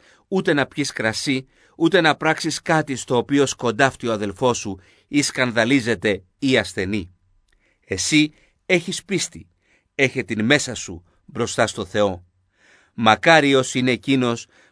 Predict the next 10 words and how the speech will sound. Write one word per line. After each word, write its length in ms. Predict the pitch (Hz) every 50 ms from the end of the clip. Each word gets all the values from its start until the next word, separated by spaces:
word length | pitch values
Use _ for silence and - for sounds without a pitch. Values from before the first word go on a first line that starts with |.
| _ _
που 140 | - 131 139
δεν 160 | 165 214 180
κατακρίνει 540 | 185 190 170 165 143 - 156 151 147 135 127
τον 160 | 143 127 123
εαυτό 380 | 123 120 110 - - 139 131
του 120 | 123 127 117
σε 140 | - - 117
εκείνο 420 | 104 - - 143 135 127 120 104
που 100 | - 120
αποδέχεται. 720 | 110 98 104 98 98 117 104 - - 92 87 85 85 -